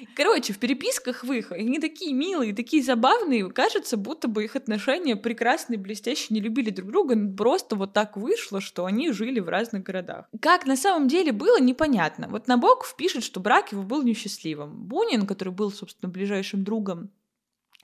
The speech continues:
Чехова, э, тоже считал, что Ольга потрепала ему нервы, что чуть ли не, э,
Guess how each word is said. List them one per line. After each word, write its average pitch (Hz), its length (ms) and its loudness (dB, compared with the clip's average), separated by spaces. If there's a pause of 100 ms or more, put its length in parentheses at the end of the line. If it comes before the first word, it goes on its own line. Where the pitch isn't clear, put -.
Чехова, 196 520 -4 (440)
э, 226 220 0
тоже 262 280 4
считал, 247 440 0
что 208 720 0 (220)
Ольга 208 420 0
потрепала 208 440 -4
ему 196 180 0
нервы, 220 440 -2
что 175 440 -4
чуть 220 300 -8
ли 196 100 -4
не, 190 340 -2
э, 170 460 -10